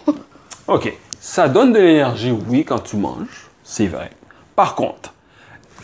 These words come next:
Speaker 2: je disais tout à l'heure que pendant que tu dors, il y a quelque chose de très important qui se passe dans ton corps. C'est quoi encore ?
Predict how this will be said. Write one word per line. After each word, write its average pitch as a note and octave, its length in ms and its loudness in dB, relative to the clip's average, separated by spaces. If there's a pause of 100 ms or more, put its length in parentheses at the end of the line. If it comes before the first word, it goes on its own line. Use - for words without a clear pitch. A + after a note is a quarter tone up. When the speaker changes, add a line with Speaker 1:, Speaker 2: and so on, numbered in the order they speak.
(100)
Speaker 2:
je G3+ 140 2
disais G3+ 560 2
tout F3 200 -6
à D#3+ 140 4
l'heure E3 300 2
que C#3 100 -4
pendant D3+ 400 -2
que F#3+ 140 -2
tu D3 240 -4
dors, D#3 440 4
il A#2 60 0
y - 20 0
a A2+ 80 0
quelque B2+ 220 -2
chose D3+ 200 0
de C3 100 2
très D3 360 -2
important C3 500 0
qui - 140 -10
se - 140 -4
passe C3 480 0
dans A2+ 140 -2
ton G#2 200 -6
corps. C3+ 520 0
C'est - 160 -8
quoi D3+ 160 -2
encore ? D3+ 380 -4